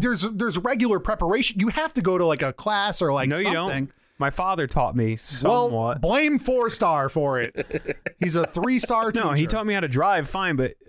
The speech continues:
Speaker 2: you know, there's a lot of weird questions that you wouldn't think about on day-to-day driving,
Speaker 1: There
Speaker 2: like
Speaker 1: was, there was definitely a trick question in there. Even, like, everybody I asked is like, "No, that, that's a trick question. I got wrong," but I still passed. Like,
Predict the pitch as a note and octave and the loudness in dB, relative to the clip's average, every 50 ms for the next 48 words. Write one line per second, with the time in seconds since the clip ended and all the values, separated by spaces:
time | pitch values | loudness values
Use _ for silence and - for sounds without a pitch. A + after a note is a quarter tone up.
0 | - - - - - G3+ A#3+ A3+ F#3 D#3+ G3 B3 C#4+ D4+ B3+ B3 B3+ B3 F3+ E3 | -20 -20 -18 -8 -4 -2 0 0 2 0 0 0 0 0 0 0 0 0 0 0
1 | F#3+ G#3 F#3+ - - F#3+ G3+ - - G3 C#3+ B2 B2 C3 C#3+ D#3 F3 E3 D3 - | 0 0 0 0 0 0 0 0 0 0 0 0 0 0 0 0 0 -2 -2 -4
2 | - G3 G#3 - E3 C#3 B2+ B2+ A#2+ A#2 C3+ C3+ C3+ C3+ B2 A#2 B2 A#2+ G#2+ A2 | -6 -6 -4 -2 -2 0 0 0 -2 -2 -2 -2 -2 -2 -2 -2 -4 -2 0 2
3 | C3 E3 E3+ C#3+ B2+ G#3+ A#3+ B3+ C4+ C4 B3 A#3 D#3 G3 A#3+ C4+ A#3+ D#3 - A3 | 2 2 2 0 0 0 0 0 0 -2 -2 -4 -4 -2 -2 0 0 0 0 0
4 | A3 - - G#3+ F#3+ E3+ - - - F#3+ F3+ - - F3+ F3 D#3 - - E3 D3+ | 0 0 0 2 2 2 2 0 0 0 -2 -2 0 -2 -2 -2 -2 -2 -2 -2
5 | D3+ D3 C3+ C3+ D3 D#3 D#3+ F3+ F3+ E3 D#3 D3+ D3 D3 E3+ E3+ E3+ F3+ E3+ E3 | 0 0 0 0 0 0 0 2 2 2 2 2 0 0 0 0 0 0 0 0
6 | D#3+ D3+ D3+ C#3+ C3+ - C3+ C#3 D3 C3+ A#2+ C#3+ C3+ B2 A#2 A#2 A#2+ A#2+ A2+ A#2 | 0 0 0 0 -2 -2 -2 -2 -2 -2 -2 0 0 0 0 -2 -2 -2 -2 -2
7 | C3 B2+ - - - C#3 B2 - - B2+ B2 A#2 - B2 A#2 A2+ B2+ B2+ G#2+ A2+ | -4 -4 -6 -6 -4 -4 -4 -4 -2 -4 -2 -2 -4 -6 -4 -4 -2 -2 -2 -2
8 | C3 C3+ C3+ C3 C3+ C#3+ D3+ - - - - - - - E3+ F#3+ F#3+ E3+ D3+ - | -2 -2 0 0 0 0 0 0 0 0 -2 -2 -2 -2 0 0 -2 -2 -2 -2
9 | - D#3+ D3+ A#2 - | 0 -2 -2 -2 -6